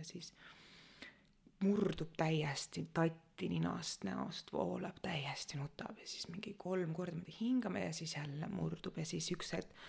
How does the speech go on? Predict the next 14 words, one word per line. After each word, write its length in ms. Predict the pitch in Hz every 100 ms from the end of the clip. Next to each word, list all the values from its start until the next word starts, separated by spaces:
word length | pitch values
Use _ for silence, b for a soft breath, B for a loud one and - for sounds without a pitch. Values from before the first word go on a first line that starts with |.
| B B
tõuseb 360 | - 170 156 165
istuli, 600 | 226 - - 165 156 151 - - _ - _ _ - _ -
täiesti 520 | 175 180 151 - -
tõsine, 580 | - 208 208 170 156 151
ei 160 | 151 143
hinga 480 | 170 214 185 151 156
enam. 240 | 156 156 - - - B B B B - _ - - _ _ _ _
Küsin, 300 | - 175 165
et 180 | 165 -
noh, 140 | 196 190
et 300 | 170 - -
mis 220 | 160 -
toimub 420 | - 208 175 160
siis. 360 | - - -